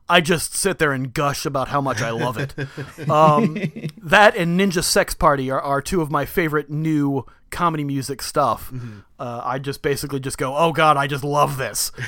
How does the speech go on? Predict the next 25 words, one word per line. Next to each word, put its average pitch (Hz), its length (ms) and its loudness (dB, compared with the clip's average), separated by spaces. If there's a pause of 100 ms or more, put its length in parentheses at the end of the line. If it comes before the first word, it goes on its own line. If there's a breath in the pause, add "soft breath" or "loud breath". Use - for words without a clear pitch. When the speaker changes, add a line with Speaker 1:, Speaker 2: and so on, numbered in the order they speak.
Speaker 2:
<laughs> 135 220 -8
Speaker 1:
And, 156 360 0
uh, 143 300 0
but 175 220 0 (180)
a 233 140 8
lot 226 240 10
of 196 80 6
the 180 60 -2
times 170 320 8
I 165 100 2
try 208 260 6
to 180 80 4
be 170 120 0
a 160 60 4
little 160 200 2
more 139 320 0 (160)
critique 180 400 -2
Speaker 2:
Yeah. 135 220 0 (120)
Speaker 1:
in 120 200 -2
there, 101 320 -4
Speaker 2:
<laughs> 135 40 -8
Speaker 1:
but, 139 280 -6
uh, - 160 -4
you 156 100 -6
know. 101 160 -10